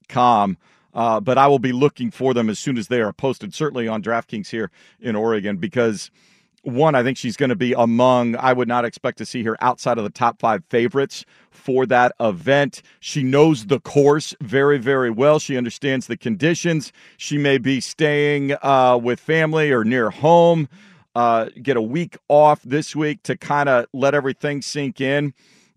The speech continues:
Uh, and now I think she has a good understanding, uh, with the caddy and all of those things, how just kind of the week will go, how the operations will work for her.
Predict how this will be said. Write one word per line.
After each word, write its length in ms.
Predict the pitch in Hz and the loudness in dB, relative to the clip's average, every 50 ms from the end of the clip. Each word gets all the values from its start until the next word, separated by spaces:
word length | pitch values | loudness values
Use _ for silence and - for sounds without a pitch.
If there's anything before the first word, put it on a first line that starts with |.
| _ _ - | _ _ -2
Uh, 320 | 123 120 120 117 113 110 - - | 0 0 2 2 2 0 0 -2
and 160 | 120 123 131 | -2 -2 0
now 280 | 139 143 151 156 151 - | 2 2 2 2 2 2
I 100 | - 143 | 0 -2
think 220 | 139 - 165 147 - | -2 -2 -4 -6 -6
she 100 | - 143 | -4 -4
has 140 | 139 120 - | -4 -2 -4
a 40 | |
good 240 | 104 87 127 139 143 | -6 -2 0 0 2
understanding, 840 | 147 143 135 131 117 - - 143 143 143 139 139 143 143 139 139 139 - | 2 0 -2 -4 -8 -6 -6 -6 -4 -4 -4 -4 -4 -4 -4 -6 -6 -6
uh, 200 | - 123 113 110 | -6 -6 -6 -6
with 180 | 110 120 139 | -6 -8 -8
the 80 | - 117 | -8 -8
caddy 560 | - - 139 135 135 135 131 135 135 135 120 | -6 -2 0 2 2 2 2 0 -2 -4 -4
and 140 | 120 117 113 | -4 -6 -4
all 260 | - 113 127 139 139 | -4 -2 -2 -2 -2
of 80 | 131 113 | -2 -4
those 240 | 120 127 120 - - | -4 -6 -6 -6 -6
things, 480 | - 135 131 131 131 131 123 - - _ _ _ _ _ _ _ | -6 -6 -4 -4 -4 -4 -6 -8 -12 _ _ _ _ _ _ _
how 280 | - - 143 147 151 147 | -4 0 2 4 4 2
just 300 | - - 151 147 - - | 2 -2 -8 -8 -6 -6
kind 180 | - 156 147 139 | -4 -4 -2 -2
of 60 | 131 | -2
the 80 | 127 | -4
week 340 | 120 110 123 151 160 - - | -4 -4 -2 -4 -4 -4 -6
will 100 | 113 113 | -12 -8
go, 300 | 95 - 135 135 135 131 | -2 0 2 2 2 2
how 180 | 123 139 135 143 | 2 2 0 0
the 140 | 135 139 127 | 0 0 0
operations 760 | 127 131 - 127 117 120 123 135 131 - - 135 120 - | 0 0 -2 -2 -4 -4 -4 -4 -6 -6 -8 -8 -8 -8
will 220 | 110 110 113 113 104 | -6 -4 -2 -2 -2
work 340 | 98 98 127 135 143 - - | -2 0 0 0 0 -2 -6
for 280 | - - 120 110 107 | -8 -4 -4 -4 -4
her. 480 | 92 - 135 143 151 151 151 147 139 | -4 -2 -2 0 2 2 2 0 0